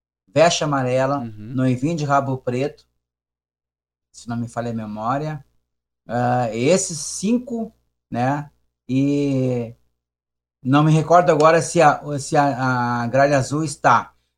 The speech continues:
Speaker 1: Se
Speaker 2: Uhum.
Speaker 1: for a gralha azul, são seis. Então, nós temos aqui na região seis espécies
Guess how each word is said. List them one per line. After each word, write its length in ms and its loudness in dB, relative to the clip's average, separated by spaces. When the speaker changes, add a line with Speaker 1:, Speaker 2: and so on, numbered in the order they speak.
Speaker 1:
Se 160 -8
Speaker 2:
Uhum. 60 -6
Speaker 1:
for 180 4
a 60 2
gralha 220 2
azul, 140 -2
são 200 -2
seis. 420 -2
Então, 460 -2
nós 140 -4
temos 240 -4
aqui 260 -4
na 120 -2
região 460 -2
seis 480 -2
espécies 760 -4